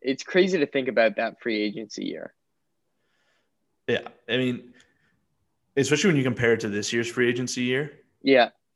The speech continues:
Speaker 2: Where it's like, this year was just, we expected it to be unique, and it really was. Like, it just, guys going for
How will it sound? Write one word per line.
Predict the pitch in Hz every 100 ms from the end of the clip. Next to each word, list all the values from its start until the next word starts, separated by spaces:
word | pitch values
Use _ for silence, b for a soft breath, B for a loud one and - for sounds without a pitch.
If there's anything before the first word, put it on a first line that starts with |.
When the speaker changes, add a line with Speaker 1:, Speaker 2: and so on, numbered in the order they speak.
| _ _
Speaker 2:
Where | 131 117
it's | 113 -
like, | 120 98 92 - _ _ _ _ _ _ _ _ _ _ _ _ -
this | - 135 151 147
year | 143 131
was | 127
just, | 123 113
we | 127 139
expected | 139 143 131 113
it | 95
to |
be | -
unique, | 101 95 101 92 -
and | 95
it | -
really | 113 117 92
was. | 95 101 101 - - -
Like, | 90 98
it | 101 101
just, | 107 101 - _ _ _ _ _ _ _ _ - -
guys | 120 110 110
going | 113 104
for | 104 104 98 -